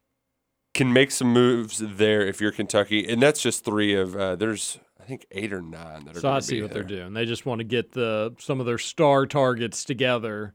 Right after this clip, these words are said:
Speaker 1: Mm-hmm. Like
Speaker 2: Maybe
Speaker 1: Grant,
Speaker 2: create
Speaker 1: Grant,
Speaker 2: a
Speaker 1: Grant
Speaker 2: little,
Speaker 1: Bingham
Speaker 2: uh,
Speaker 1: is gonna
Speaker 2: chemistry
Speaker 1: be,
Speaker 2: there.
Speaker 1: uh, one, they, they've got a couple commits, Grant Bingham being one of them, to kinda, "Hey, guys, uh, this could be fun." Maybe help ring the other ones in, but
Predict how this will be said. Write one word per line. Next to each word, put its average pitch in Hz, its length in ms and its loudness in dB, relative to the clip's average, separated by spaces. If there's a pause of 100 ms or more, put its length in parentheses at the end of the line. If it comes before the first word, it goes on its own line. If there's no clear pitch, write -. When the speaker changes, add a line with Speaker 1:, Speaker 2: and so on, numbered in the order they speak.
Speaker 1:
Mm-hmm. 92 300 -4 (260)
Like 131 100 8
Speaker 2:
Maybe 120 60 0
Speaker 1:
Grant, 156 220 10
Speaker 2:
create 143 120 4 (120)
Speaker 1:
Grant, 120 40 2
Speaker 2:
a 123 40 4
Speaker 1:
Grant 147 220 10
Speaker 2:
little, 120 40 6
Speaker 1:
Bingham 156 520 8
Speaker 2:
uh, - 40 -14 (160)
Speaker 1:
is 113 140 2
gonna 143 140 10
Speaker 2:
chemistry 135 220 6
Speaker 1:
be, 127 280 6
Speaker 2:
there. 117 80 10
Speaker 1:
uh, 104 220 8
one, 110 320 4
they, 127 160 4
they've 127 160 2
got 147 100 6
a 117 40 -4
couple 135 260 4
commits, 127 360 2
Grant 117 240 0
Bingham 110 280 0
being 104 240 2
one 95 180 4
of 101 100 0
them, 110 280 2 (360)
to 107 440 4
kinda, 104 380 4
"Hey, 214 380 4
guys, 151 480 4
uh, 156 240 2
this 170 200 -8
could 285 120 -2
be 269 100 0
fun." 104 400 -2 (920)
Maybe 104 420 0 (760)
help 151 220 6
ring 123 520 4
the 110 120 6
other 113 240 4
ones 117 320 4
in, 117 280 4
but 107 240 2